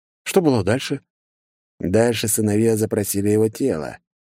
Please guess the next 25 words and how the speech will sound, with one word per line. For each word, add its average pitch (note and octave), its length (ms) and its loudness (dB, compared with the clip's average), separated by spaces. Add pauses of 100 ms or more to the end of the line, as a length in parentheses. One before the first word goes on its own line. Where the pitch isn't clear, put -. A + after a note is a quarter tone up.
(360)
Вот F#2 240 -4
только B2 380 0
тело C#3+ 360 2
до C3 120 -4
самолета C#3 520 0
не C#3 100 2
доехало, C#3 760 -2 (220)
оно F2 300 -2
пропало. F#2+ 720 -4 (640)
Учитывая, D3+ 760 2
что A#2 260 -2
занималась A#2 540 2
этим G2+ 180 -2
служба F#2 360 -2
безопасности, F2 1080 -4 (460)
старый D3+ 480 4
Семеныч, C#3 680 2 (180)
точнее, F#2+ 420 0
Балконский, C3 680 0
рвет C#3+ 400 4
свои C#3 300 2
немногочисленные G2 840 0
волосы A#2+ 420 2
на E2 100 -6
бороде. F2 480 -2